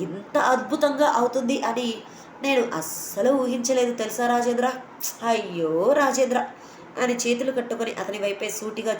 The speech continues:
చూస్తూ మాట్లాడింది. తను ఇటువంటి పొజిషన్‌లోనికి రావటానికి కారణమే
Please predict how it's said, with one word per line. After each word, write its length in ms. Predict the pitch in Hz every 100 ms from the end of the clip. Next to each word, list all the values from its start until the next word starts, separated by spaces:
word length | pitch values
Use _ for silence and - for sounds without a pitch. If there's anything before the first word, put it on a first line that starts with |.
| - 185
చూస్తూ 440 | 196 226 - 254
మాట్లాడింది. 640 | 202 175 185 185 175 175 - - - - - - - - - - - - - - - - - - - - -
తను 140 | 247 254
ఇటువంటి 460 | 247 247 240 233
పొజిషన్‌లోనికి 760 | 226 208 269 277 262 247 240 226
రావటానికి 640 | 175 185 202 214 180 196
కారణమే 640 | - 190 202 233 247 254